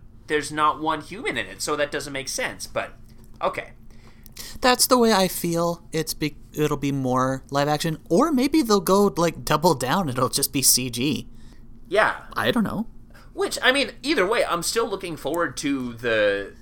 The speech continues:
Speaker 1: the film. I think it's gonna be great. It's just, I have a hard time,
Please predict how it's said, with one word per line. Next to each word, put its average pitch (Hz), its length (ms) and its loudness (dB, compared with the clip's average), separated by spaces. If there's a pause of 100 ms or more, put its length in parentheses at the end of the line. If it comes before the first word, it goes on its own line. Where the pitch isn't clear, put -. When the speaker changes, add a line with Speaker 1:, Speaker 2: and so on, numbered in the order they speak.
Speaker 1:
the 131 100 -4
film. 143 320 -2
I 113 80 -2
think 156 160 -6
it's 120 120 -6
gonna 131 120 -8
be 104 80 -6
great. 156 300 -4
It's 107 100 -10
just, - 280 -8
I 143 120 2
have 151 160 2
a 131 80 -2
hard 147 200 4
time, 143 240 -4